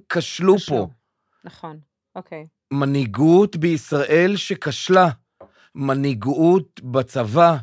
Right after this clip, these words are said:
Speaker 1: שכשלה. ואני מחפש עד היום את המילה אחריות בין אותם נושאי תפקיד.
Speaker 2: מהמם.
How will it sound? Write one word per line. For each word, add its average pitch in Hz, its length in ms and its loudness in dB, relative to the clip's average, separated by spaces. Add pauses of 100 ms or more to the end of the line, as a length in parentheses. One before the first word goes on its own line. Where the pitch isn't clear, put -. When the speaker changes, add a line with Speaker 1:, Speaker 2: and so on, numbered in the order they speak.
Speaker 1:
שכשלה. 113 640 -6 (600)
ואני 135 280 -2
מחפש 139 720 -4
עד 175 240 2
היום 175 540 0 (480)
את 120 100 -6
המילה 123 360 2
אחריות 160 680 0 (180)
בין 160 500 0
אותם 160 460 2
נושאי 151 400 0
תפקיד. 147 560 -6 (340)
Speaker 2:
מהמם. 170 440 -14